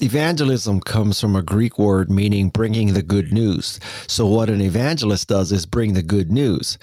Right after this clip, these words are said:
And hopefully you're evangelizing something that is good news. For example, Macintosh that increased people's creativity and productivity.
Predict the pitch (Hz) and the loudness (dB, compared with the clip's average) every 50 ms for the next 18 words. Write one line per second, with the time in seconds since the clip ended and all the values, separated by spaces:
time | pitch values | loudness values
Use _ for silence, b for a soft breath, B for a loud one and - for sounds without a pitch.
0 | B B B B B B B B B B _ 98 90 78 - 101 131 147 - - | B B B B B B B B B B _ -4 -2 -2 0 0 0 0 0 -2
1 | - 104 90 92 104 120 156 190 - - - 117 113 117 113 110 107 95 117 123 | -2 0 2 2 2 2 0 -2 -4 -4 -2 0 2 2 2 2 2 2 0 0
2 | 131 139 131 127 117 110 104 104 - - 113 98 - 120 110 98 - 104 101 92 | 0 0 0 0 0 0 0 0 0 -2 -2 -2 0 -2 -2 0 0 0 0 0
3 | 104 104 107 143 196 208 151 117 98 - 120 107 - - 107 104 98 90 82 76 | 0 2 2 2 0 0 -2 -2 -2 0 0 0 0 0 0 2 2 2 0 -2
4 | - - - - 113 110 95 85 - 113 113 107 90 - 107 95 95 104 110 117 | -4 -8 -2 -2 0 0 0 -2 -2 0 0 0 0 0 0 0 2 2 2 0
5 | 117 - - 101 92 107 95 92 107 123 - - - 107 - - 117 107 101 - | 0 0 0 -2 0 2 2 2 2 0 0 -2 -2 -2 0 0 0 0 0 0
6 | 117 110 - - - 117 110 - - 101 101 92 - - - 123 120 113 110 107 | 0 -2 -2 -2 0 -2 0 2 2 0 0 0 -2 -2 -2 0 2 2 0 0
7 | - - 117 110 101 101 101 98 80 - - 117 117 104 95 - - 98 90 87 | 0 0 0 2 2 2 0 0 -2 -2 -2 0 0 0 -2 -2 0 0 0 2
8 | 90 104 117 | 2 2 0